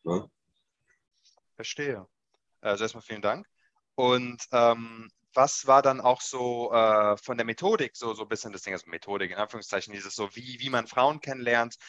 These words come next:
Speaker 2: äh, wie hast du es früher versucht, ähm,
Speaker 1: Hm.
Speaker 2: was waren da die Probleme und was haben wir dann gemacht?
Speaker 1: Ja, also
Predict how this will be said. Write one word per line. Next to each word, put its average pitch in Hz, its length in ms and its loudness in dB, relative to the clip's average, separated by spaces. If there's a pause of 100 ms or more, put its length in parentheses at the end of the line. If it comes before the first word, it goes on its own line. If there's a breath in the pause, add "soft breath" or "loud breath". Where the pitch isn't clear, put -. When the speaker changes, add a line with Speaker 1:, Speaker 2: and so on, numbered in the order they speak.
(180 loud breath)
Speaker 2:
äh, 123 140 0
wie 147 80 2
hast 151 140 0
du 127 40 -10
es - 80 -8
früher 170 260 2
versucht, 139 580 -8
ähm, 113 540 -2
Speaker 1:
Hm. - 60 -20 (100)
Speaker 2:
was 113 180 -2
waren 120 120 4
da 117 200 10
die 117 120 -4
Probleme 147 580 0
und 120 160 -2
was 120 180 2
haben 123 100 -4
wir 113 60 -6
dann 107 140 -4
gemacht? 170 260 -6 (800)
Speaker 1:
Ja, 120 200 6
also 110 400 6